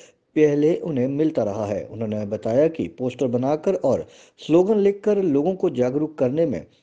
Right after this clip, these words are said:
बच्चों ने अहम भूमिका अदा की थी, जिस कारण ही लोग जागरूक हो सके थे। उन्होंने कहा कि बच्चों के वैक्सीनेशन के लिए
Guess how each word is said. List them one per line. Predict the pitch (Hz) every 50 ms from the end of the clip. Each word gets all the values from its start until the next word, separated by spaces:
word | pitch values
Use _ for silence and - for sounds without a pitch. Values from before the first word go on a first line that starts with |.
| _ _ -
बच्चों | 123 120 - - - - - 208
ने | 208 214 202
अहम | - - 156 151 160 156 139
भूमिका | 151 175 165 123 117 - 98 110
अदा | - - 143 135 117 98
की | 92 - 104 92
थी, | - 98 92 82 - -
जिस | 101 110 104 -
कारण | - _ - 120 131 151 170 156
ही | 120 104 85 - - - - _ _ -
लोग | 127 139 160 147 135 131 147 160 156 - - _ _ _ _ _ -
जागरूक | 117 110 139 156 170 170 151 135 107 - -
हो | 107 98
सके | 92 101 90 - 101 90
थे। | - 90 82
उन्होंने | - - 104 113 113 104 104
कहा | 101 113 113 143 156
कि | 156 - 165
बच्चों | 123 113 123 123 123 - 185 180
के | 180 - 190 185
वैक्सीनेशन | 170 120 117 - - - - 160 156 151 147 - 185
के | 180 - 135
लिए | 120 135 151 127 90 -